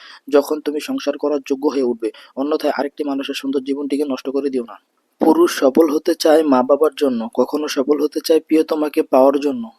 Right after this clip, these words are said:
আবার কখনো খেটে মরে স্ত্রী সন্তানের জন্য। যখন নিজের জন্য বাঁচতে চায়,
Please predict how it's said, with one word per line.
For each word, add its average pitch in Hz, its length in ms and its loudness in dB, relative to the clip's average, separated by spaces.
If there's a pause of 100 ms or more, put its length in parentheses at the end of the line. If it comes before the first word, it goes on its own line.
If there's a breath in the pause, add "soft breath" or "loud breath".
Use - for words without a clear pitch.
(100)
আবার 139 220 4
কখনো 151 400 -2
খেটে 139 320 -2
মরে 147 360 0
স্ত্রী 156 300 -4
সন্তানের 147 480 -4
জন্য। 143 220 -2 (140)
যখন 139 260 0
নিজের 139 380 2
জন্য 151 200 -2
বাঁচতে 139 360 -2
চায়, 143 260 2